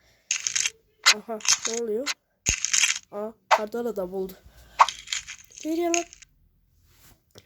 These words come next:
Ee, ateş dövmesi. Ha, çivi diyeyim. Değil. Tamam.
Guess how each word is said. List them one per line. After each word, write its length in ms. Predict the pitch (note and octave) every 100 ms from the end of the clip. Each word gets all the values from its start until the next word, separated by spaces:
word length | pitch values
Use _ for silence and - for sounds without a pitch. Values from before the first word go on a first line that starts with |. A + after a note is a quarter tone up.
| -
Ee, 60 | G#3+ G#3 G#3 G#3 G#3 G3+ G#3 G#3 -
ateş 460 | G3+ - C#4+ - -
dövmesi. 580 | G3+ G#3+ G3+ - -
Ha, 280 | C4 D4 D4
çivi 280 | - D#4+ D#4+
diyeyim. 180 | G#3+ G3 - - - - - - - _ B3
Değil. 220 | D4+ F4 - - - - - - - - - - - - - - - _ - - - _ _ _ _ - - - - - - - - - - C4 - A#3 - - - - - - - - - - - F4 B3+ G3+ E3+ - - - - _ E4 C#4 - - - - - - - - - - - _ - - C6+ C6+ C6+ - C4 C6+ - A3+ - - - - - - - A2 A2+ A2 - B2+ - G#3+ - - _ _ _ _ _ -
Tamam. 540 | - C#4+ B3 A3+ C4+